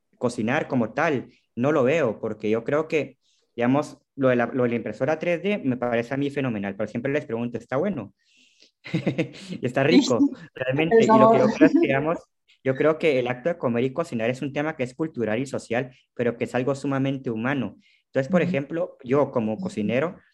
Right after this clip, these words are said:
Speaker 1: no lo veo porque a mí me encanta preparar la comida. Solo el proceso de venir y ponerse a cortar, eh, cilantro, por ejemplo, perejil, oler cuando está haciendo los huesos para un caldo, son cosas que a mí me llenan. Que lo haga una máquina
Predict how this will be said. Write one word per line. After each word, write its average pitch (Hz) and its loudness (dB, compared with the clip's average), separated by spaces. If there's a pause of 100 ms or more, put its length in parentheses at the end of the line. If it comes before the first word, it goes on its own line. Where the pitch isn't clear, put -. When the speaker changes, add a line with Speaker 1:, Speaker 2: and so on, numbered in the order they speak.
(280)
Speaker 1:
no 127 2
lo 151 4
veo 156 2
porque 107 -2
a 107 -4
mí 120 2
me 151 0
encanta 151 -4
preparar 101 -4
la 120 -6
comida. 107 -6
Solo 131 -4
el 156 -4
proceso 127 -6
de 139 -2
venir 117 -4
y 127 -6
ponerse 110 -6
a 139 -14
cortar, 120 -4 (300)
eh, 113 2
cilantro, 113 -4
por 104 -2
ejemplo, 107 -6
perejil, 113 -2
oler 107 -2
cuando 127 -2
está 110 -8
haciendo 113 -4 (240)
los 107 -2
huesos 113 -2
para 120 -4
un 113 -6
caldo, 123 -2
son 131 -4
cosas 139 0
que 117 -4
a - 0
mí 120 -2
me 107 -2
llenan. 113 -2 (260)
Que 123 -2
lo 123 4
haga 139 2
una 165 0
máquina 147 -4